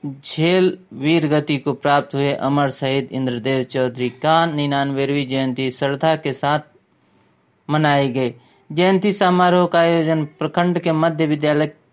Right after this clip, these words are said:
कदना के परिसर में किया गया। जयंती समारोह में शामिल अतिथियों ने पहले गरखा बाजार स्थित शहीद स्मारक पर माल्यार्पण कर शहीद के प्रति श्रद्धांजलि व्यक्त की। मध्य विद्यालय कदना के छात्रों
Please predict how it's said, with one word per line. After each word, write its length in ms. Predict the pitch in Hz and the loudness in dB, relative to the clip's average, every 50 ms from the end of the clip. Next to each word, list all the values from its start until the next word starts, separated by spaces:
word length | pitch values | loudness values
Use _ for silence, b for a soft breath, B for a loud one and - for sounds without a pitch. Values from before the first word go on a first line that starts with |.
| _ | _
कदना 340 | - 156 151 165 175 175 175 | 0 0 2 2 2 2 0
के 160 | 170 175 160 | 0 -2 -4
परिसर 440 | 147 - - 139 139 139 - 165 151 | -4 -2 -2 -2 -2 -2 -2 -2 -2
में 200 | 147 151 151 143 | 0 -2 -2 -4
किया 320 | 143 - 143 139 143 147 147 | -4 -4 -4 0 0 0 0
गया। 340 | 147 160 165 165 165 160 - - _ _ _ _ _ b b b b b b b b _ 151 | 0 0 0 0 0 -2 -4 -8 _ _ _ _ _ b b b b b b b b _ -2
जयंती 360 | 151 160 165 165 156 175 180 | 0 2 2 2 2 0 -2
समारोह 540 | 151 - 165 160 160 156 156 151 156 156 156 | 2 2 2 2 4 4 4 4 4 2 2
में 160 | 156 156 147 | 2 0 0
शामिल 420 | 147 - 156 151 160 160 165 160 | 0 0 0 0 0 0 0 0
अतिथियों 540 | 151 143 143 - 147 143 143 - - 156 151 | 0 -2 -2 -4 -6 -6 -6 -6 -4 -2 0
ने 120 | 147 147 143 | 0 -2 -2
पहले 400 | 143 - 151 147 151 151 151 143 | -2 -2 0 0 2 2 0 0
गरखा 380 | 143 143 151 147 - 170 170 | 0 0 -2 -2 0 -2 -2
बाजार 400 | 156 147 143 147 151 151 147 143 | 0 0 0 2 2 2 2 0
स्थित 300 | 139 - - 151 135 127 | -2 -4 -6 -8 -8 -6
शहीद 360 | - 147 147 151 156 160 156 - - | -4 -2 0 2 2 0 -2 -2 -4
स्मारक 580 | 135 139 - - 139 143 147 147 156 151 151 - | -4 -4 -6 -6 -4 0 2 2 2 0 0 -2
पर 120 | 143 135 | -2 0
माल्यार्पण 720 | 135 135 135 135 135 135 135 135 139 139 - - 156 156 147 | 0 0 0 0 0 2 2 2 2 2 0 -2 -2 -4 -2
कर 200 | - 165 165 160 | -2 -4 -4 -4
शहीद 400 | 156 - 143 143 147 156 160 156 | -4 -4 -2 0 0 0 0 -4
के 140 | - - 151 | -6 -8 -8
प्रति 420 | 147 - 143 123 - 147 147 135 | -6 -6 -8 -6 -4 -4 -4 -4
श्रद्धांजलि 720 | 123 - 143 135 131 131 139 139 143 151 147 156 165 160 | -2 -2 -4 -2 0 0 0 0 0 0 0 0 2 2
व्यक्त 280 | 147 147 151 147 147 - | 2 2 0 -2 -2 -8
की। 320 | _ - 151 143 135 123 b b b b b b b b b b b b - 196 | _ -6 -4 -4 -4 -4 b b b b b b b b b b b b 0 2
मध्य 280 | 208 214 175 175 202 | 2 2 4 2 2
विद्यालय 460 | 180 175 180 160 185 185 185 185 190 | 2 2 2 2 4 4 4 4 4
कदना 400 | 185 185 180 170 160 170 185 185 | 2 2 2 2 4 4 2 2
के 160 | 185 185 185 170 | 2 0 -2 -4
छात्रों 640 | - - - 165 160 156 - - - 190 185 170 | -2 0 2 2 2 2 -2 -2 0 0 0 0